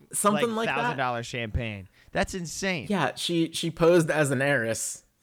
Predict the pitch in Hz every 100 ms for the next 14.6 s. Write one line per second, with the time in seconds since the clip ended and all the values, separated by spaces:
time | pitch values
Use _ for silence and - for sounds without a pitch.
0 | _ _ _ _ _ _ _ - 320 349
1 | 330 285 233 196 196 269 240 117 262 269
2 | 254 214 202 185 - 185 180 185 214 196
3 | 190 233 247 180 156 196 190 208 196 185
4 | - 180 180 180 170 160 202 165 214 247
5 | - 190 233 196 - 214 196 165 120 113
6 | 110 110 110 - - 185 190 - 480 -
7 | 139 165 156 165 156 202 - 214 226 233
8 | 196 170 190 247 233 170 165 226 392 320
9 | - - 175 127 87 92 156 156 175 214
10 | 170 147 135 123 - 156 143 143 - -
11 | - 151 175 180 175 170 - 190 247 -
12 | _ _ 123 131 - 151 180 - - 156
13 | 165 151 160 165 160 - 147 165 185 196
14 | 196 - _ 190 202 -